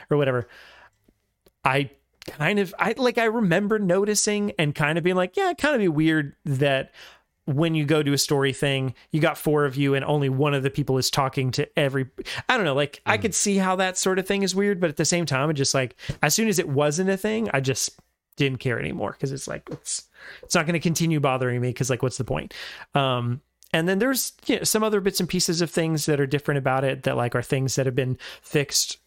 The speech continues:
Speaker 1: but for me weren't particularly issues. So, you know, um, great for everybody for who those were issues, but, um,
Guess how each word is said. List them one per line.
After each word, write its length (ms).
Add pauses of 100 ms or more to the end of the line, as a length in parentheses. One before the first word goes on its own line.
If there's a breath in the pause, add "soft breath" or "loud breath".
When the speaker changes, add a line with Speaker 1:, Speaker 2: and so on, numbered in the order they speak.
Speaker 1:
but 460
for 220
me 200
weren't 260 (240)
particularly 640
issues. 340
So, 400 (500 loud breath)
you 140
know, 140 (400)
um, 420 (160)
great 280
for 300
everybody 640 (140)
for 140
who 420 (340)
those 520
were 260
issues, 580
but, 440
um, 460